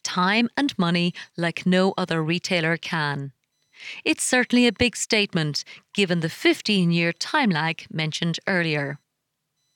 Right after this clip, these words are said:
For me, the twenty-one dollar price difference between the two programs is probably the least important criteria to choose between the two giants, particularly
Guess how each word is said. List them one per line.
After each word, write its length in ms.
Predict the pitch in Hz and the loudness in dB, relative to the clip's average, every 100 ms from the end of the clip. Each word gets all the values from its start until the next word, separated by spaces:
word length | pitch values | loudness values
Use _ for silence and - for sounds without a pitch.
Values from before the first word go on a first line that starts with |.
| _ _ _ - - - - - - | _ _ _ -20 -20 -20 -20 -20 -12
For 220 | - 294 | 2 4
me, 380 | 269 330 392 381 | 6 6 4 4
the 120 | - | 0
twenty-one 680 | - - 277 - 359 349 330 | 0 0 2 4 4 4 4
dollar 240 | 220 202 | 2 2
price 420 | 208 - 247 320 | -2 0 2 2
difference 460 | - 190 - 175 180 | 0 -2 0 0 0
between 440 | - - - 285 | -4 -2 2 2
the 100 | 311 | 2
two 220 | - - 311 | 0 0 0
programs 720 | - 180 180 175 175 175 - - - - | 2 2 4 2 2 0 -4 -10 -16 -2
is 160 | 320 | -2
probably 600 | - - 240 208 214 233 | -2 0 2 0 0 0
the 120 | 226 220 | 2 0
least 440 | 220 240 226 - | 2 2 2 2
important 440 | 202 - 185 - | 0 2 0 -2
criteria 640 | 185 180 175 196 190 196 196 | -2 -2 -2 0 2 2 0
to 220 | - 254 | -2 -4
choose 320 | - 202 185 | 0 2 2
between 380 | - 208 - 175 | 0 -2 -2 -2
the 80 | 170 | -2
two 260 | - 170 | -2 -2
giants, 720 | 160 190 180 165 151 - - - _ _ _ - - - - | 0 0 0 0 -2 -6 -10 -14 _ _ _ -20 -20 -12 -4
particularly 760 | 185 - 214 - 226 262 294 | -2 2 0 2 2 4 2